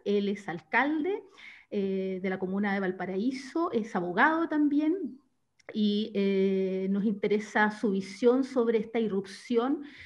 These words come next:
del cual a él, eh, se ha hecho cargo, eh, en la reflexión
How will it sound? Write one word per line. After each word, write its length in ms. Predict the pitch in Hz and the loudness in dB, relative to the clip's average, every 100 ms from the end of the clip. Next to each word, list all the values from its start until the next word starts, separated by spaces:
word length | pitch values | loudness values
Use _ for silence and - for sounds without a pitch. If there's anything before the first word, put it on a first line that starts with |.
| - - | -20 -10
del 260 | - 196 190 | -2 -2 -2
cual 280 | 208 208 208 | 0 2 2
a 100 | 208 | 2
él, 380 | 208 202 196 202 | 0 -2 -4 -4
eh, 280 | 202 190 185 | -4 -4 -4
se 140 | - | -2
ha 20 | |
hecho 220 | 208 233 220 | -2 0 4
cargo, 520 | 233 247 240 254 254 | 6 6 4 2 2
eh, 220 | 220 214 | 0 0
en 100 | 214 | 0
la 60 | 196 | 0
reflexión 760 | 214 202 196 - 247 240 285 | -2 -6 -10 -6 0 2 2